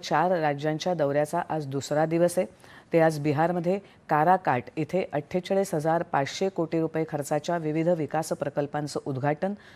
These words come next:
भूमिपूजन आणि लोकार्पण करतील. औरंगाबाद जिल्ह्यात एकोणतीस हजार नऊशे तीस कोटी रुपये खर्चाच्या नबीनगर सुपर औष्णिक ऊर्जा प्रकल्पाच्या दुसऱ्या टप्प्याचं ते भूमिपूजन करतील.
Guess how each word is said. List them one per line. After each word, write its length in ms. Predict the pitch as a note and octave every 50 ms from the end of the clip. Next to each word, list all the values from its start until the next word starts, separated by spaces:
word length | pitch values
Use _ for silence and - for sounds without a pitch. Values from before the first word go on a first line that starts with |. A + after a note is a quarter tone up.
| - - -
भूमिपूजन 580 | C3+ C#3+ D#3 G3 A3 - E3+ C3 C3+ B2 A#2 A2+ - - - - -
आणि 180 | C3+ D3+ D3+
लोकार्पण 480 | D3+ C#3+ - - D3 C#3+ D3 - C#3 B2
करतील. 420 | - - G#2+ A2+ - - - - - - _ _ _ _ - - - - - - - - _
औरंगाबाद 600 | D#3+ E3 E3+ F3+ G3 G3+ G#3 G#3 G3 G#3 G#3+ G#3 E3+
जिल्ह्यात 380 | D#3 F3 F3 D#3+ D#3 C3 A#2 A#2 - -
एकोणतीस 540 | D3+ - - F#3+ F#3+ G3 F#3 G#3 G#3+ G#3 F#3
हजार 300 | D#3+ C#3+ D3+ D#3 E3 F3
नऊशे 340 | F3 D3+ D3 C#3 - E3+ E3 - -
तीस 200 | G3 G3+ G3 -
कोटी 340 | - - E3+ D#3 - E3 E3
रुपये 260 | D#3+ D3 - E3 D#3+ -
खर्चाच्या 540 | E3 D3 C#3+ - E3 D#3+ D#3 - F#3 G#3 G#3+ - - - - - - - - _ -
नबीनगर 640 | D#3+ D#3+ E3 E3+ G#3 A3+ G#3 F#3+ D#3+ F3 F3 F3 F3 -
सुपर 380 | - - F#3 D#3 - F3+ F#3 F3+ -
औष्णिक 460 | - D#3 D3 - - F#3+ F#3+ F3+ - -
ऊर्जा 260 | D#3 C#3+ - E3 D#3+
प्रकल्पाच्या 680 | - - D3+ - D#3 D3+ D3 - D3+ D3+ - F#3 F3+
दुसऱ्या 360 | E3 D3+ D3 C#3 - D#3 E3 D#3+ -
टप्प्याचं 420 | D#3+ D3+ - - D3+ D3+ - - D#3+
ते 160 | - D#3+ D#3+
भूमिपूजन 600 | D#3 C#3 C3+ C3 C3 C3 - C#3 B2+ C#3 C3+ C#3
करतील. 400 | - - C3+ C3+ - F3 F#3+